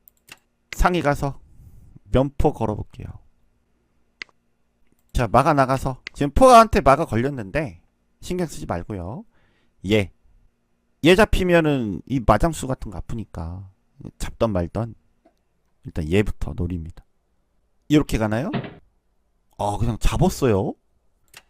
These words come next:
자, 일단 잡고. 이 마장수 되게 아플 텐데.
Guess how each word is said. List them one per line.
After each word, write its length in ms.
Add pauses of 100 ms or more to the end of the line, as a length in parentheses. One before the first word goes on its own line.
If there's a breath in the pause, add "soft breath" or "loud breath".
(140)
자, 120
일단 400 (100)
잡고. 600 (1120)
이 60
마장수 420
되게 180
아플 200
텐데. 460